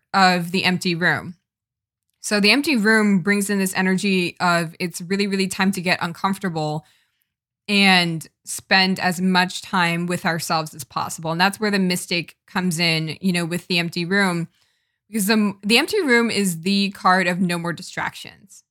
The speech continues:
you know? It's, like, time to, and that's why it goes really, really well with every single other energy in this aura. You know, the empty room and the orphan, you know, really sitting with the orphan, getting to know the orphan,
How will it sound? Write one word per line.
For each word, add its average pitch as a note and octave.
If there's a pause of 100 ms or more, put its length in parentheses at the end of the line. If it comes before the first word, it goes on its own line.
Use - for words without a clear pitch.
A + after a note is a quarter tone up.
you F#3
know? E3+ (480)
It's, F#3+
like, F3
time G3
to, F3+
and E3+
that's F#3
why F3+
it G#3
goes G3+
really, G3+
really F#3+
well F3
with F3+
every F#3
single F#3+
other E3
energy F3+
in E3+
this E3+
aura. F3
You G3
know, F#3+
the F#3+
empty G3+
room G3
and F#3+
the E3+
orphan, E3
you E3+
know, E3+
really F3+
sitting F3+
with F3
the F3+
orphan, E3+
getting E3+
to F3+
know F3
the E3
orphan, E3+